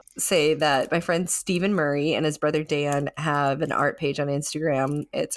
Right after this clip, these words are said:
at radioactive underscore donut underscore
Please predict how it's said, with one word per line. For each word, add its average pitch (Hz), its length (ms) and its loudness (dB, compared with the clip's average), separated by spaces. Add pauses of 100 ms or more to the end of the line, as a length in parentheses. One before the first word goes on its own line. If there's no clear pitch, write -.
at 156 260 2
radioactive 165 1120 2 (400)
underscore 156 720 0 (100)
donut 147 480 -2 (240)
underscore 143 640 0